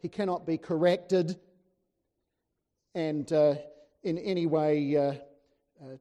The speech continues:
told something or surprised by anything that he didn't already know. There is nothing uncertain to him. And because of all that, God, there is no way that anybody can control God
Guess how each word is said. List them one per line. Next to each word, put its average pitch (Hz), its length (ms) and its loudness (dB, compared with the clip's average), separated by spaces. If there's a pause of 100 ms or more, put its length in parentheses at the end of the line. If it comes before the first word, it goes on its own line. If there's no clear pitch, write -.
(120)
told 165 320 2
something 156 480 -6
or 131 200 -8
surprised 170 760 -2
by 147 200 -6
anything 156 480 -6 (320)
that 156 100 -2
he 147 80 -4
didn't 147 240 -2
already 143 280 0
know. 160 360 0 (960)
There 143 100 -4
is 143 120 -6
nothing 185 400 -2
uncertain 208 720 0
to 175 100 -4
him. 156 200 -4 (1700)
And 196 120 -2
because 214 380 2
of 240 80 2
all 190 260 10
that, 165 320 2 (380)
God, 196 400 6
there 196 120 8
is 185 140 0
no 247 220 4
way 202 260 4
that 180 200 0
anybody 180 520 2
can 190 320 -2
control 208 640 4
God 170 420 4